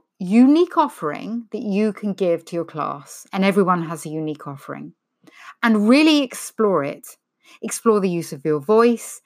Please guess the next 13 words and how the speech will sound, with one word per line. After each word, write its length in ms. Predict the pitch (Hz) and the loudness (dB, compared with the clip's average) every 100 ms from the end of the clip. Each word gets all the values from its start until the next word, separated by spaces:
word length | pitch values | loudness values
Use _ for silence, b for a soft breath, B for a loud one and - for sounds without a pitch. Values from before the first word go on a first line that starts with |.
| b b | b b
explore 500 | 262 233 - 233 220 | -8 -6 -4 2 2
the 80 | 202 | 2
music 460 | 190 196 185 180 165 | 0 -2 -2 -6 -8
you 80 | 165 | -6
use 240 | 165 156 | -4 -4
in 140 | 156 | -8
class, 680 | 143 202 202 202 202 - - _ b b b b - | -6 0 0 0 -4 -10 -20 _ b b b b -6
explore 540 | 214 - - 240 285 | -6 -6 2 4 6
the 100 | 254 | 2
way 280 | 196 208 196 | 0 0 0
you 260 | 185 175 - | -2 -6 -6
interact 800 | 240 220 - 196 180 - _ - | -4 -4 -6 -6 -6 -6 _ -12
with 300 | 185 170 170 | -6 -6 -6